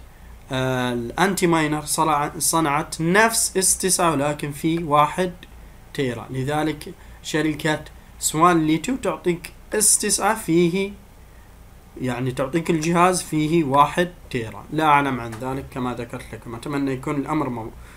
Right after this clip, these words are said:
واضح للجميع. طبعًا ممكن أشتري، آه، اثنين، فيه اثنين تيرا،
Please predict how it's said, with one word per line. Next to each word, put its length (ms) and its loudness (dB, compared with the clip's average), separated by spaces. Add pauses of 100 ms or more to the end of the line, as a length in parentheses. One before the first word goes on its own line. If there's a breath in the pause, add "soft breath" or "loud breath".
(200 loud breath)
واضح 420 2
للجميع. 500 -6 (1500)
طبعًا 220 -2
ممكن 420 -2
أشتري، 600 -4 (760 loud breath)
آه، 680 -10 (600)
اثنين، 460 0 (180)
فيه 180 0
اثنين 460 -2
تيرا، 460 -6